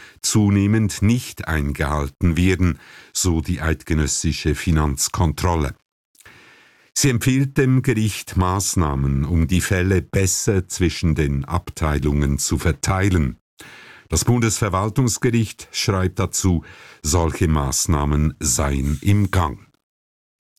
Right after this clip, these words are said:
In den U S A hat das Repräsentantenhaus vier Komma sechs Milliarden Dollar bewilligt für die Bekämpfung der humanitären Krise an der Grenze zu Mexiko.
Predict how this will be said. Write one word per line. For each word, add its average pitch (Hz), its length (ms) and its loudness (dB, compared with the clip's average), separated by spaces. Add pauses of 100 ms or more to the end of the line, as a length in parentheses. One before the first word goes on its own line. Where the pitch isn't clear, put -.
(1000)
In 120 120 4
den 135 140 4
U 147 120 4
S 135 180 0
A 139 180 0
hat 143 180 -2
das 120 200 0
Repräsentantenhaus 104 1300 0
vier 123 300 0
Komma 92 220 0
sechs 95 360 -2
Milliarden 80 640 0
Dollar 92 380 0
bewilligt 107 560 0 (340)
für 127 160 0
die 107 80 0
Bekämpfung 110 800 0
der 85 260 0
humanitären 85 920 0
Krise 92 480 0
an 73 140 -2
der 73 100 -2
Grenze 71 460 -2
zu - 180 0
Mexiko. 90 640 0